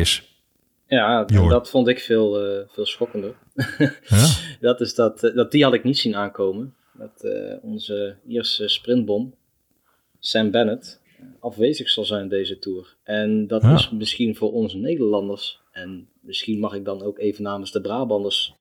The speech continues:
Speaker 2: spreken, of de Brabantse <laughs> luisteraars spreken, dat Danny van Poppel wel meegaat en ook wel zijn kansen gaat krijgen. En ze zijn in die ploeg ontzettend tevreden over hem. Nou, ik vind dat hij ook een ontzettend goed
Speaker 1: Terecht.
Speaker 2: jaar rijdt.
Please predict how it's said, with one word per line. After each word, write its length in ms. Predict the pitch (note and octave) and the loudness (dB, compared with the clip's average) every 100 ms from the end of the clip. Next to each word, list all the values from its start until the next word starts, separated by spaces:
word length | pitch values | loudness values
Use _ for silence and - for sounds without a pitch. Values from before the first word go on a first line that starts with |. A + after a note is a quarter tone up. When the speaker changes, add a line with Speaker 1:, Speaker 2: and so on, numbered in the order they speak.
| _ | _
Speaker 2:
spreken, 600 | - - A2+ G2+ - A#2+ | -10 -2 2 2 0 -4
of 80 | - | -4
de 100 | - | -20
Brabantse 540 | - G#2 G#2 G#2 G#2 G#2 | -6 -2 0 0 0 2
<laughs> 40 | A#2+ | 4
luisteraars 480 | C3+ B2+ A2+ G2+ | 4 2 2 0
spreken, 520 | - A2+ G#2 G2 A#2+ - - - - _ | 0 2 2 2 -2 -4 -18 -20 -20 _
dat 240 | G#2+ - G#2 | -4 -4 0
Danny 320 | B2 D3+ D3+ | 4 6 6
van 160 | C#3 C3 | 4 4
Poppel 420 | F#3 F#3+ B2 D#3+ - - _ | 2 6 4 4 -2 -20 _
wel 380 | G#2+ B2 G#3 G#3+ | 0 4 6 6
meegaat 540 | B2+ A2 G2+ A#2 - _ _ _ _ _ _ _ | 6 4 2 0 -2 _ _ _ _ _ _ _
en 200 | C#3+ C3+ | 0 4
ook 220 | F3 F3 | 4 4
wel 360 | A#2+ A2+ C#3 C#3+ | 4 4 4 -2
zijn 280 | - C3 A#2 | -4 -4 -2
kansen 320 | F3+ G3 C#3 | -4 -2 0
gaat 160 | A#2 - | -2 -2
krijgen. 460 | A2 G#2 F#2 G2+ | -2 -2 -2 -2
En 120 | A#2+ | -2
ze 120 | A#2 B2 | -2 2
zijn 280 | C3 C3+ | 2 4
in 100 | C3 | 4
die 100 | A#2+ A#2 | 2 2
ploeg 280 | D3 C3 - _ | 2 2 0 _
ontzettend 640 | C#3+ C#3 - F#3 F3+ F3 | -4 0 2 2 2 -2
tevreden 460 | B2+ A2 A2+ C3 C3+ | -2 2 4 4 4
over 280 | C#3+ C3 D3+ | 4 4 2
hem. 180 | F#3 | 0
Nou, 140 | D3+ A#2+ | -4 -6
ik 100 | C3+ | -8
vind 160 | - B2+ | -2 0
dat 140 | A#2 | 0
hij 120 | - - | -2 -4
ook 220 | C3 - | -4 -2
een 60 | |
ontzettend 420 | - B2+ C#3+ C3+ - | -6 -2 0 -2 0
goed 80 | |
Speaker 1:
Terecht. 200 | - F2+ | 2 4
Speaker 2:
jaar 200 | C3 C3+ | 4 4
rijdt. 320 | B2 C3+ D#3+ | 2 0 -2